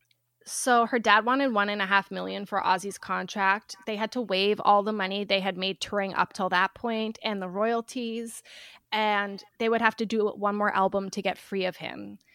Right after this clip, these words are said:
C B S agreed to lend them the money to pay off their, her father, and they went into debt, which took five years to repay,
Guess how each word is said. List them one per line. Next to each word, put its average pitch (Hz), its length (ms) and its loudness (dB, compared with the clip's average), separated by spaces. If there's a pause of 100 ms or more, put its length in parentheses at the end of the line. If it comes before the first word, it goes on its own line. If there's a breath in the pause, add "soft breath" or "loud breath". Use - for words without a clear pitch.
(180)
C 240 200 -6
B 233 120 2
S 233 220 2
agreed 220 260 -2
to 220 100 -4
lend 190 200 0
them 196 100 -4
the 190 80 -6
money 190 320 -4
to - 100 -14
pay 185 200 -4
off 180 260 0 (100)
their, - 120 -14 (240)
her 196 140 -8
father, 247 680 4
and 208 160 -4
they 196 80 0
went 208 160 0
into 196 240 -8
debt, 180 320 0
which - 220 -8
took - 200 -8
five 220 320 2
years 220 220 -2
to - 140 -8
repay, 196 580 -6